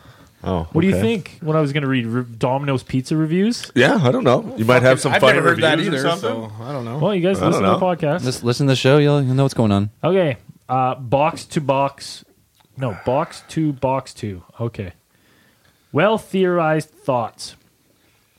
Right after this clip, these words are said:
Speaker 2: Respected Canadian geniuses. <laughs> Well,
Speaker 4: Well.
Speaker 2: theorizing about the truth that so many of us know is out there. Five-star review. Thank you, Box to Box.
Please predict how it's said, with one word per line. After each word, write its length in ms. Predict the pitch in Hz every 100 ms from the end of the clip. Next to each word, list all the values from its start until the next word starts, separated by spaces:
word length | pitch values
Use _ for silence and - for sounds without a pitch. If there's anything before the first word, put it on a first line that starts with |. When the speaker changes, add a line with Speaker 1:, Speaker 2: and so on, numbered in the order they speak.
| _ - _ -
Speaker 2:
Respected 680 | 127 127 - 190 196 196 190
Canadian 560 | 175 156 156 165 160 131
geniuses. 760 | 139 156 156 - 127 120 - -
<laughs> 40 |
Well, 400 | 120 120 117 110 107
Speaker 4:
Well. 460 | 110 104 104 104 - _ _
Speaker 2:
theorizing 580 | 156 170 165 156 147 156
about 260 | 139 139 131
the 80 |
truth 400 | - 143 175 180 147
that 220 | 131 -
so 240 | - 151
many 240 | 156 151 151
of 100 | 147
us 240 | 143 -
know 280 | 110 123 123
is 120 | 107
out 240 | 107 104
there. 300 | 113 98 90 _ _ _ _ _ _ _ _ _
Five-star 400 | - 113 - 113
review. 280 | 113 90 85
Thank 320 | - 139 -
you, 120 | 120
Box 260 | 110 107 -
to 60 | 107
Box. 400 | 110 139 -